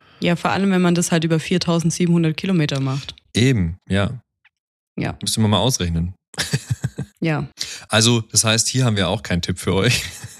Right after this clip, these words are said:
Speaker 2: <laughs>
Speaker 1: Aber ihr kennt jetzt unsere Meinung oder unsere Erfahrung dazu. Also es ist ein persönliches Abwägen. Ihr könnt es ja auch einfach mal probieren. Die,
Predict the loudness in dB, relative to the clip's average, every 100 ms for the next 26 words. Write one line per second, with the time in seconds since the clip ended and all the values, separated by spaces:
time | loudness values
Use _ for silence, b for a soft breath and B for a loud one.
0 | -6 -6 -6 -14 -6 0 2 2 0 0
1 | -2 -2 -4 -2 0 -2 -4 -2 0 0
2 | 0 0 -2 -2 -2 -4 -4 -4 -2 -2
3 | -2 -4 -4 -4 -4 -4 -4 -4 -4 -4
4 | -2 -2 -2 -4 -2 0 -2 -4 -8 -4
5 | -2 0 -2 -2 -2 -2 -4 -6 -2 -2
6 | -2 -4 -4 0 0 -2 B B B B
7 | B _ 0